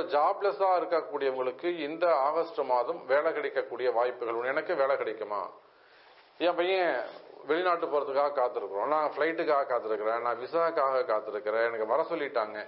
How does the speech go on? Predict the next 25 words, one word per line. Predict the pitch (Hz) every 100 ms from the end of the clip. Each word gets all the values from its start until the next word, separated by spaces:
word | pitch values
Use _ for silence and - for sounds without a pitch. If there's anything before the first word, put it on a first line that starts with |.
| -
டெஸ்ட்டுக்காக | 165 165 175 151 143
காத்திருக்கேன், | 135 123 113 107 120 127
நான் | 123 131
வந்து | 135
இன்ஜெக்ஷனுக்காக | 139 135 170 165 139 131 123
காத்திருக்கேன், | 120 110 95 101 107 -
இந்த | 180 208 190 185
மாதிரி | 190 208 190 127 - - - _
பெண்டிங்ல | 190 214 220 214 175
இருக்கக்கூடிய | 151 143 139 135 -
தடைகள். | 160 180 165 120 - - _ _ -
அப்போ | 185 190
வேலை | 139 170 190 202 196
வாய்ப்புல | 180 170 160 165 170 180 -
உங்களுக்கு | 156 185 185 190 190 208 185
இருக்கக்கூடிய | 170 175 196 - 165 156 156 147 - -
தடைகள் | 151 160 190 185 196 160
விலகும் | 147 147 135 131 -
கடகராசி | 139 147 151 135 117 127
நேயர்களே. | 113 101 101 92 - _ _ _ _
அதே | 165 185
போல | 180 180
உங்களுக்கு | 170 156 147 139
மனசுல | 143 180 180 185
இருக்கக்கூடிய | 165 151 147 147 135